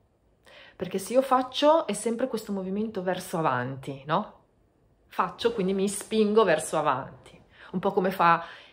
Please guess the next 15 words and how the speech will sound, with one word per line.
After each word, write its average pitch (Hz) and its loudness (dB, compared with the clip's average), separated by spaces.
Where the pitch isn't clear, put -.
eh, 156 -8
anche 185 0
il, 165 0
ehm, 151 -6
l'apparato 175 0
genitale 165 -2
maschile, 170 -2
se - -10
vogliamo, 156 -4
eh, 151 -8
fare 165 2
un'integrazione, 160 -2
no? 226 -6
Rispetto 180 -2
a 196 6